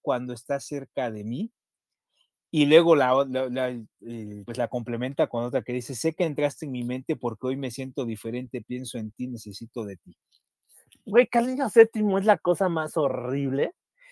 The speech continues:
Speaker 2: O sea
Speaker 1: Güey, o sea, es, es, es romper paradigmas de los géneros, güey.
Speaker 2: La voy a oír porque esa no la conozco, pero ok,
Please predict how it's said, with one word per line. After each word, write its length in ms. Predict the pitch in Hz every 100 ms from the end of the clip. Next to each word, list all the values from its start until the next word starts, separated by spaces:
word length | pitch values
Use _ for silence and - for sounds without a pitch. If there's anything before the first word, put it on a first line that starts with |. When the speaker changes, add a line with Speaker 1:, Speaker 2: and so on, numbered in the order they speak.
| _ _ - -
Speaker 2:
O 160 | - -
sea 240 | - 359
Speaker 1:
Güey, 500 | 359 359 359 339 233
o 40 | 202
sea, 100 | 285
es, 120 | 262
es, 180 | 190 190
es 600 | 240 - - - - -
romper 460 | 165 165 160 220 262
paradigmas 640 | 262 214 170 202 240 214
de 100 | 156
los 180 | 135 -
géneros, 520 | 233 302 196 120 101
güey. 180 | 95 92
Speaker 2:
La 160 | 160 185
voy 240 | 240 269
a 60 | 269
oír 200 | 233 196
porque 300 | 220 - 202
esa 160 | 226
no 160 | 208 208
la 140 | 208
conozco, 460 | - 143 165 - 180
pero 240 | 156 160 -
ok, 200 | 214